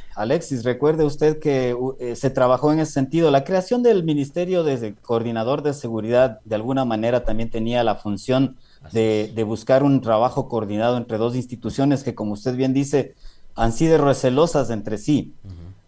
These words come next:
Speaker 1: La, eh, y, y, y, y eso tiene, bueno, tiene varias de, varias lecturas y que sería de pronto muy largo, eh, <laughs> ponernos ahora a revisar. Pero lo que sí es cierto es que, eh,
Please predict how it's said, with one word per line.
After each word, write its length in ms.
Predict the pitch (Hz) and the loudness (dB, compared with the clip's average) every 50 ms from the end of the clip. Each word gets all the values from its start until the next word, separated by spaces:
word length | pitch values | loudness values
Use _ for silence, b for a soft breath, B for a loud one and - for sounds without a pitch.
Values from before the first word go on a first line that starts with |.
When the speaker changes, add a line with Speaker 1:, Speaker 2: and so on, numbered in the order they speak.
| _ - | _ -2
Speaker 1:
La, 680 | 117 117 117 120 117 113 113 110 107 107 107 110 - 143 | 2 2 4 6 6 6 6 6 4 4 2 -2 -4 -8
eh, 320 | 127 113 - - - - | -10 -10 -10 -12 -14 -8
y, 180 | - 190 160 156 | -2 0 0 0
y, 560 | 160 - 151 151 147 - 147 147 147 147 147 - | 2 2 0 0 2 2 2 2 2 2 0 0
y, 100 | 151 147 | 2 2
y 60 | 160 | 2
eso 220 | 180 175 - 202 | 2 2 0 -2
tiene, 280 | 208 233 233 226 226 196 | 0 0 0 2 0 0
bueno, 300 | 165 185 214 202 160 135 | 0 0 0 0 -2 -2
tiene 260 | - 185 202 190 170 | -2 -2 0 0 2
varias 400 | 139 139 165 190 196 160 131 110 | 2 4 4 4 4 4 2 2
de, 300 | 113 113 98 92 87 - - - | -2 -6 -6 -8 -10 -14 -6 -2
varias 300 | 123 131 151 147 139 123 | 0 2 2 2 0 0
lecturas 520 | 117 104 113 - 156 175 175 156 135 107 | -2 -4 -4 -4 -2 0 0 0 0 -2
y 360 | 107 104 98 95 92 92 92 - | -4 -6 -6 -8 -8 -10 -10 -10
que 100 | - 104 | -10 -6
sería 240 | - 120 113 135 135 | -4 -2 0 2 2
de 100 | 131 123 | 2 0
pronto 280 | - 127 135 131 139 | 0 -2 -2 0 0
muy 180 | 131 123 131 131 | 0 0 0 2
largo, 440 | 123 123 139 139 123 120 107 101 - | 2 2 2 2 2 0 -2 -4 -6
eh, 380 | 104 101 98 92 92 90 85 - - - - _ - | -8 -6 -6 -4 -6 -6 -10 -12 -18 -20 -20 _ -18
<laughs> 200 | - 95 - - | -16 -16 -14 -12
ponernos 420 | - - 139 - 120 143 135 123 113 | -10 -6 -4 -2 -2 0 0 0 0
ahora 300 | 110 107 113 123 127 117 | 2 2 2 2 2 0
a 40 | 107 | 0
revisar. 540 | 101 104 98 98 95 - 113 107 107 B B B B B B B B B - | -2 -4 -6 -6 -2 0 0 0 0 B B B B B B B B B -2
Pero 160 | - 151 160 | 0 2 4
lo 140 | 175 185 190 | 4 2 4
que 120 | 185 214 208 | 2 2 0
sí 140 | 208 - | 2 0
es 140 | 262 240 226 | 0 0 0
cierto 460 | - 240 240 233 226 - 208 190 180 | 2 2 2 2 2 0 -2 -2 -2
es 180 | 180 180 180 180 | -2 -4 -4 -4
que, 160 | - 180 165 156 | -4 -4 -4 -4
eh, 320 | 135 156 156 170 - | -6 -8 -14 -18 -18